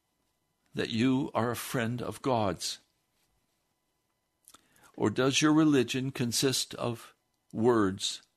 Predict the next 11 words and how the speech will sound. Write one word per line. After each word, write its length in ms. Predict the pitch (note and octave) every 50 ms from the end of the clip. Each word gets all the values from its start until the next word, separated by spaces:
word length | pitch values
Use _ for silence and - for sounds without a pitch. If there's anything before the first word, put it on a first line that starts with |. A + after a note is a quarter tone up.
| _ _ _ _ _ _ _ _ _ _ _ _ _ _ _ _ _ _ _ _ _ _ _ - - _ _ -
with 220 | C3 A#2 G2 -
very 260 | - A2+ A#2+ A#2+ A#2
few 260 | G#2+ - - C3+ A#2+
deeds 680 | G#2 G2 A2+ B2+ A#2+ A2 G#2 F#2 D#2+ - - - - - - -
to 100 | - A2+
attest 640 | G#2 - - - A2 F2+ - - - - _ -
to 120 | - C#3
the 140 | A#2 G2+ G#2
truth 380 | G2+ - - - G2+ F#2+ - A2
of 100 | F#2 F2
them? 300 | F2+ F2 E2+ E2+ F2